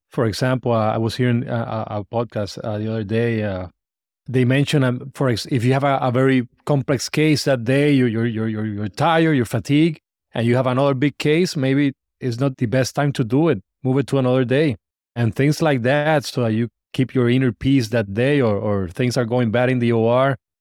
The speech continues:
take a step back. And those are things that you can do on your, on your own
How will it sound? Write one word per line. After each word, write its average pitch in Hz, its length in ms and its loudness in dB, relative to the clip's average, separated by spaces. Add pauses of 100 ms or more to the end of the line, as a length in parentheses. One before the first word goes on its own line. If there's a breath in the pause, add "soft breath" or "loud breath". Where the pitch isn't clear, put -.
(240)
take 113 160 -4
a 117 80 0
step 113 240 -4
back. 131 440 0 (440)
And 113 180 -4
those 123 100 2
are 127 120 4
things 131 280 0
that 123 120 0
you 113 140 2
can 113 300 -2 (340)
do 131 160 2
on 131 80 2
your, 120 200 0
on 117 140 -2
your 113 180 2
own 123 340 2